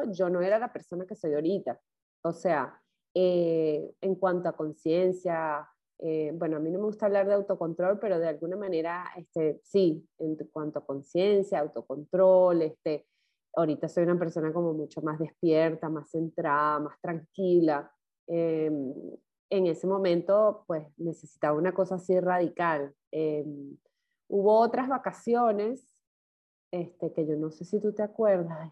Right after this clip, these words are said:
chamo, fue horrible, que <laughs> decidí dejar el teléfono totalmente, o sea, ni siquiera me llevé el teléfono. No hagan eso, en verdad creo que es importante por una emergencia llevarlo,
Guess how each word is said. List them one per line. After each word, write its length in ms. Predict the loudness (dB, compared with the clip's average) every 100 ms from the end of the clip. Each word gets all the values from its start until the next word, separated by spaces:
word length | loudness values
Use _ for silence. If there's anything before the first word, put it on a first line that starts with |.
| _
chamo, 300 | -10 -8 -10 -14
fue 80 | -14
horrible, 480 | -6 -4 -4 -6 -12 _ _ _ _ _ _ _ -2
que 500 | 4 6 6 4 2
<laughs> 380 | 0 -6 -6 -16 -20 _ -20 _
decidí 540 | 2 2 4 2 2 4
dejar 320 | 2 2 0
el 160 | 0 0
teléfono 600 | 0 0 -2 -10 -12 -16 _ _ -2
totalmente, 680 | 0 2 2 4 2 0 -6
o 40 |
sea, 140 | -6 -4
ni 160 | -4
siquiera 280 | -4 -2 0
me 140 | 0
llevé 300 | 0 0 2
el 160 | 0 0
teléfono. 480 | -2 -2 -4 -10 -6
No 120 | 0
hagan 180 | 2 2
eso, 440 | 2 0 -2 -10 -10 _
en 100 | -2 4
verdad 280 | 4 4
creo 200 | 4 2
que 80 | 2
es 60 | -2
importante 720 | 0 0 0 0 2 0 -2 _ _ _
por 200 | 0 2
una 140 | 2 -2
emergencia 580 | -2 -2 -2 -2 -4 -2
llevarlo, 520 | -2 -2 -4 -8